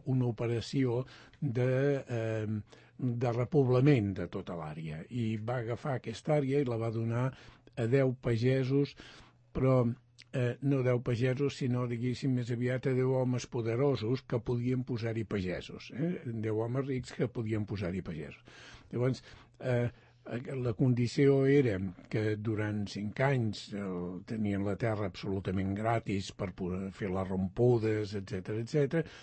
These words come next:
però havien de construir una fortalesa per la seva defensa, que seria la Torre Negra. Fortalesa perquè la,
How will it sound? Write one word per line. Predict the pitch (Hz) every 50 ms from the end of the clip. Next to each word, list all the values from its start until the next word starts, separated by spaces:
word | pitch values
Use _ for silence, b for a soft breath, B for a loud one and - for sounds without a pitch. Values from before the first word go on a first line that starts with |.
| B B _
però | - 151 151 151
havien | 151 147 143 139 135 131
de | 127 110
construir | 120 120 107 - - 117 110 107 104 104
una | 107 110 101
fortalesa | - 202 208 - 143 127 113 104 101 - 131
per | 107 - 117
la | 107 104
seva | - - 110 95 95
defensa, | 104 101 - - 123 110 107 95 - 113 135 B B B B B B B -
que | - - 117
seria | - - 120 113 117 104 98 107
la | 107 95
Torre | - 101 104 104 101 95
Negra. | 92 80 76 78 73 73 B B B B B B - - - - - - 117 117 -
Fortalesa | - - 107 - 113 120 127 127 123 104 147 147 131
perquè | - 120 104 101 107 95
la, | 90